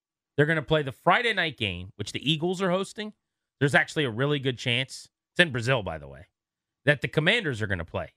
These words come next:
in that game. They only have eight opponents that it could be. Oftentimes in week one, you open in the division. The Eagles have opened against Washington more than any other team over the last seven seasons.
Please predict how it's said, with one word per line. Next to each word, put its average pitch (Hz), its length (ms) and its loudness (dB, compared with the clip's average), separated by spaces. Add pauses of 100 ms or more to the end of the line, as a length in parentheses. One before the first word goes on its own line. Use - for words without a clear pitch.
in 107 140 -4
that 92 180 -8
game. 92 240 -20 (1040)
They 139 140 2
only 180 220 0
have 160 200 2
eight 147 260 -2
opponents 147 440 2
that 135 100 2
it 127 100 -2
could 117 220 -2
be. 87 300 -10 (360)
Oftentimes 156 680 2
in 135 80 0
week 135 200 -2
one, 123 200 0
you 117 100 0
open 117 260 0
in 113 100 0
the 107 60 -6
division. 95 520 -4 (320)
The 127 80 4
Eagles 156 240 0
have 135 120 -2
opened 143 280 0
against 131 260 -4
Washington 120 400 0
more 117 160 0
than 110 220 -8
any 156 260 0
other 123 220 -2
team 101 440 -8 (320)
over 120 160 2
the 110 100 -4
last 110 280 0
seven 107 300 -2
seasons. - 580 -8